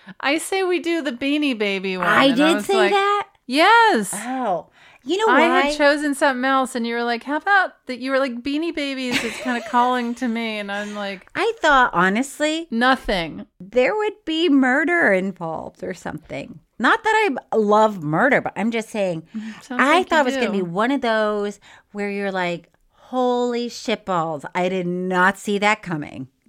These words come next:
Speaker 1: Yeah, this was
Speaker 2: <laughs>
Speaker 1: just,
Speaker 2: This was
Speaker 1: uh,
Speaker 2: like, "Oh."
Speaker 1: <laughs>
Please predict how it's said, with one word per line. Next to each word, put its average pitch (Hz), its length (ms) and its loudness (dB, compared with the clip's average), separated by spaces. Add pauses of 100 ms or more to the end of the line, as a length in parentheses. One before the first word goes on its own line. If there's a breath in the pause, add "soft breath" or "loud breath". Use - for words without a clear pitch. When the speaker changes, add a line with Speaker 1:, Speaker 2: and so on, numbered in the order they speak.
(100)
Speaker 1:
Yeah, 202 360 -4
this 208 240 -10
was 208 240 -12
Speaker 2:
<laughs> - 20 -20
Speaker 1:
just, 196 180 -6
Speaker 2:
This 302 180 2 (100)
was 539 240 4
Speaker 1:
uh, 175 120 -6
Speaker 2:
like, 269 320 2 (260 loud breath)
"Oh." 202 400 0
Speaker 1:
<laughs> 294 40 4